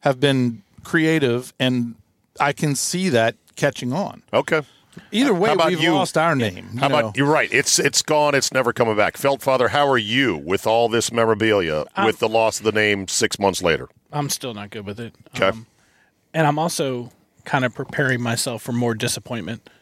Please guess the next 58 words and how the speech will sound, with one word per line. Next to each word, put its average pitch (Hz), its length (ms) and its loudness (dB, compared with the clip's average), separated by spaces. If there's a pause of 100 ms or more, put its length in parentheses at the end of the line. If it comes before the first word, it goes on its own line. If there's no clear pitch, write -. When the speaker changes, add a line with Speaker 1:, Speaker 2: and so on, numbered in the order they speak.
(140)
Speaker 3:
It's - 180 0
Speaker 2:
Oh. 180 40 2
Speaker 3:
like 156 100 -2
we're, 175 240 -2
we're 196 120 0
just 190 200 -4
in, 165 280 -4 (240)
in 156 160 0
limbo 143 360 0
right 107 200 -6
now. 107 220 -8
Like, 120 180 -12
Speaker 2:
Right. 85 200 2
Speaker 3:
like 151 160 -8
you 160 100 -8
say, 143 200 -4
I, 120 280 -6
I 123 40 -14
can't 127 260 -4
stand 123 320 -4
this 117 280 -10 (720)
Washington 120 400 -2
football 113 380 -2
team. 120 360 -10 (200)
Speaker 2:
Yeah. 92 220 2
Speaker 3:
Um, 110 240 -10 (480)
I'm 127 60 -16
still 143 200 0
pissed - 320 -2
about 117 220 -8
the 120 80 -12
logo 117 440 -4
and 120 120 -2
the 110 40 -2
name 110 260 -2
and 113 100 -2
everything. 120 400 -2
But 123 200 -6
as - 60 -6
far - 80 -6
as 156 80 0 (200)
Speaker 2:
Exactly. 185 80 0
Speaker 3:
my 175 80 0
memorabilia, 127 580 -4
I 170 80 2
don't 151 140 -4
care 127 140 -10
about 110 200 -10
that. 123 180 -4
Honestly, 165 480 -2 (560)
I - 80 2
think 170 180 -2
I 156 80 -2
may 143 120 -4
have 131 140 -4
told 127 260 -6
you 123 100 -10
before. 123 560 -4